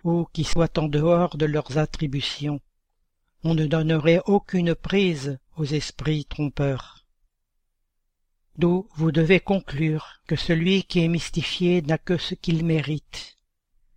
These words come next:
Le rôle des esprits n'est pas de vous renseigner sur les choses de ce monde, mais de vous guider sûrement dans ce qui peut vous être utile pour l'autre.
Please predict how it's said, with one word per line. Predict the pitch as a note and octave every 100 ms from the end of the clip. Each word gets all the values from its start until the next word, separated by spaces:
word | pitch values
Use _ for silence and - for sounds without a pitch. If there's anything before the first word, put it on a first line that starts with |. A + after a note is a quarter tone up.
| _ _ _ _ _ _ _ _ _ _ _
Le | E3 D#3+
rôle | F3 F#3 F#3 D3
des | C3+ C#3 C3+
esprits | C3+ - - C#3+ C#3+ -
n'est | E3 D#3+
pas | - F3+ F3 - -
de | D3+ C#3+
vous | E3
renseigner | D#3+ D#3+ - D3+ D#3 E3 E3
sur | - D3
les | C#3 C#3
choses | - E3 E3+ C#3+
de | C#3 C#3
ce | -
monde, | D3+ D#3 D3 C3+ A#2+ - _ _ _ _ _ _ -
mais | E3+ F3
de | D#3+
vous | D3 D#3+
guider | D3+ C#3+ D#3+ E3 D3
sûrement | - F#3 F#3 D#3 E3 E3 C#3+ _ _ _ _ _ _ -
dans | E3+ D#3+
ce | -
qui | D#3 D#3
peut | - F#3 F3+
vous | D3+ C#3+ E3+
être | D#3 -
utile | D#3+ - D#3+ D#3 C#3+ -
pour | C#3 B2+
l'autre. | C#3+ C#3+ - - - -